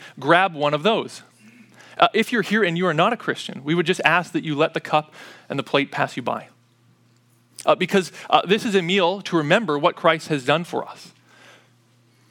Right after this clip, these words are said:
And so if you're here and you don't believe that that's what he's actually done for you, we'd ask that you, you, you let that pass by. But I also hope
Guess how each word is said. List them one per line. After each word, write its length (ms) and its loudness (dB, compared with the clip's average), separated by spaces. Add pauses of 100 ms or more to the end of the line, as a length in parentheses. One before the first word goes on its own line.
(160)
And 120 2
so 80 4
if 80 2
you're 120 2
here 380 2
and 140 2
you 80 2
don't 180 2
believe 240 2
that 100 2
that's 220 2
what 100 2
he's 140 -2
actually 360 2
done 200 2
for 120 -4
you, 120 0
we'd 100 -2
ask 240 2
that 100 -8
you, 160 0 (160)
you, 140 -6
you 180 0
let 160 4
that 160 0
pass 260 0
by. 340 0 (2000)
But 280 4
I 120 6
also 360 0
hope 340 0